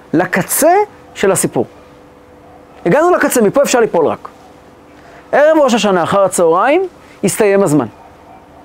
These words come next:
ברגע שהשמש שוקעת בראש השנה, הזמן של העולם הסתיים, ומתחילים ממד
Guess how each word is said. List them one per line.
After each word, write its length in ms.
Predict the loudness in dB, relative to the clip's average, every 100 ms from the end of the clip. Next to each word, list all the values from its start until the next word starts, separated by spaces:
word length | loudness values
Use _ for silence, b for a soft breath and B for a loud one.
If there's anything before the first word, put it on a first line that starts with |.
| -20 -20 -20 -20 -20 B B B B
ברגע 320 | 2 2 2
שהשמש 460 | 0 0 0 0
שוקעת 360 | -2 0 0 0
בראש 240 | 0 0
השנה, 460 | -2 -2 0 0 -2 -4 -14 -20 -20 -20 -18 -8
הזמן 460 | -4 0 2 2 0 -2
של 240 | -4 0
העולם 300 | 2 2 0 -2 -6
הסתיים, 720 | -6 -2 0 2 2 0 -2 -6 -20 -20 B B B B B
ומתחילים 680 | -2 -2 0 0 2 2 2
ממד 520 | 2 4 2 2 2